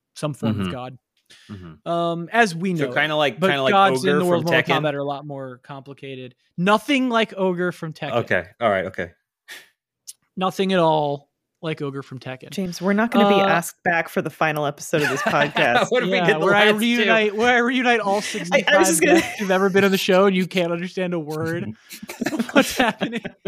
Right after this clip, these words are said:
Speaker 1: It's actually, like,
Speaker 3: Uh.
Speaker 1: such a funny idea, and, uh, I mean, Ron's not coming back, so I don't think
Speaker 3: No.
Speaker 2: There you go.
Speaker 1: I don't
Speaker 2: We're
Speaker 1: think
Speaker 2: here.
Speaker 1: that's gonna work. Yeah.
Speaker 2: <laughs>
Speaker 1: Um, so, Dawn of Time,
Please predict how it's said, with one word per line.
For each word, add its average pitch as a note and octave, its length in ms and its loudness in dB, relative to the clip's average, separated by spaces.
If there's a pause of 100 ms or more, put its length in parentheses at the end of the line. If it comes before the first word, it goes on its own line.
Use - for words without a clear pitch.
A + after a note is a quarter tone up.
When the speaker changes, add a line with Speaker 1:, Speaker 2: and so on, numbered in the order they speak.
(180)
Speaker 1:
It's - 1700 -14
actually, B3 300 -2
like, A#3+ 240 4
Speaker 3:
Uh. A#3+ 60 0
Speaker 1:
such A3+ 380 4
a F#3 60 0
funny F3 360 0
idea, D3+ 460 -2
and, D3+ 340 -8
uh, C3+ 760 -4
I D#3 80 -8
mean, D#3 160 0
Ron's D#3 240 4
not C3+ 160 -2
coming C#3 180 -2
back, B2+ 300 -4
so C#3 140 -8
I C#3+ 80 -2
don't C3+ 160 -6
think C3 180 -6
Speaker 3:
No. C3+ 320 0
Speaker 2:
There F#2 300 -6
you G2 80 -6
go. B2+ 240 -2 (300)
Speaker 1:
I C#3+ 60 0
don't C#3+ 80 2
Speaker 2:
We're C#3 60 4
Speaker 1:
think C3+ 120 -2
Speaker 2:
here. C3 140 4
Speaker 1:
that's A#2+ 120 4
gonna B2+ 120 -2
work. C#3 240 -2 (320)
Yeah. D3+ 320 2 (680)
Speaker 2:
<laughs> A3+ 120 -14 (1700)
Speaker 1:
Um, F#3 520 2 (840)
so, A#3 540 4 (840)
Dawn G#3+ 180 2
of G#3+ 60 -2
Time, D#3+ 360 -2